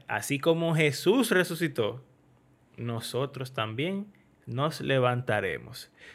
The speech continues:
Si hay un rapto secreto ahí de por medio o no, lo que tú quieras. Pero definitivamente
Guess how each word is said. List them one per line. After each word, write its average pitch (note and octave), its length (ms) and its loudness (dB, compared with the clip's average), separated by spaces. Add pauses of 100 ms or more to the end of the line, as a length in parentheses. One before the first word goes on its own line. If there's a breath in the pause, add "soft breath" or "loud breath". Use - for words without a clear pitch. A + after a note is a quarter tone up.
Si - 260 4
hay G3 160 10
un G3 80 6
rapto G3 240 8
secreto F#3 540 6
ahí F3+ 160 10
de G3 100 6
por E3 140 4
medio E3+ 340 4
o - 20 6
no, F#3 460 2
lo - 160 -4
que B2 80 0
tú C3+ 140 -2
quieras. F#2+ 280 -4 (580 soft breath)
Pero C3 400 6
definitivamente B2 960 0